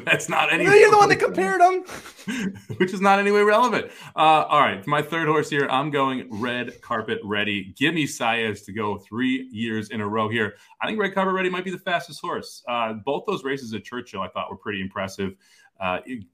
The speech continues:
Speaker 1: wins both of, both of those starts, goes gate to wire in the first, uh, faces pace pressure in the second, able to sit right off it, stalk and draw clear. I, I thought both of those were solid efforts. I don't see any issue with seven furlongs. Oscar Performance is been better, going a mile than sprinting.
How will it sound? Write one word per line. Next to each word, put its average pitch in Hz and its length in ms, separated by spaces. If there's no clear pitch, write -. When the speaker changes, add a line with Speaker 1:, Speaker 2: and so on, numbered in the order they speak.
Speaker 1:
wins 143 200
both 127 260
of, 107 160
both 123 200
of 110 80
those 110 200
starts, 101 320
goes - 200
gate 123 240
to - 100
wire 113 300
in 107 60
the 104 60
first, 98 540
uh, 82 220
faces 117 340
pace 113 280
pressure 107 320
in 104 40
the 101 60
second, 95 420
able 113 220
to 101 60
sit 110 240
right 101 160
off 98 240
it, 95 140
stalk 120 360
and 95 80
draw 110 240
clear. 101 540
I, 95 240
I - 20
thought - 280
both 107 160
of 120 80
those 104 180
were 90 80
solid 101 320
efforts. 98 380
I 80 60
don't 107 280
see 139 160
any 120 180
issue 113 220
with 98 120
seven 104 340
furlongs. 101 560
Oscar 101 280
Performance 107 440
is 90 80
been 107 320
better, 143 400
going 95 220
a 92 80
mile 120 580
than 92 200
sprinting. 131 680